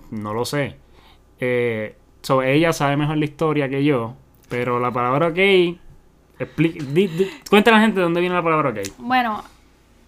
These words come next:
Speaker 2: en realidad es bastante complejo, como que no se sabe específicamente de dónde viene la palabra ok, pero supuestamente mucha gente cree que viene del si-, de all correct,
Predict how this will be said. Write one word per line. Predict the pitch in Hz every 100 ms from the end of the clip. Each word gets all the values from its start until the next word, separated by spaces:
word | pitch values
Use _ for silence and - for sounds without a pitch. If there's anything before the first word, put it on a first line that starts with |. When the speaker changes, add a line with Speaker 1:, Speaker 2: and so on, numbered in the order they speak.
| _
Speaker 2:
en | 294 302
realidad | 302 285 277 277 269 269
es |
bastante | 262 311 302 302 302 294 294 285 277 277 269 269
complejo, | 277 269 269 240 226
como | 262 262
que | 254
no | 247
se | 233 277
sabe | 311
específicamente | 311 302 269 247 262 294 285 285 262
de |
dónde | 233 226
viene | 247 262
la | 262 254
palabra | 247 240 247 247
ok, | 240 233 247 214 185 208 220 _ _ _ - - _ -
pero | 254 247 247 247 247
supuestamente | - 247 240 233 311 339 311 269
mucha | 240 233 247
gente | 269 277 294
cree | 302 302
que | 294
viene | 254 254 277 277 262
del | 220 240 233 233 233
si-, | 226 240 -
de | 220 226 220 -
all | 240 247 277 269
correct, | 247 226 220 220 202 - -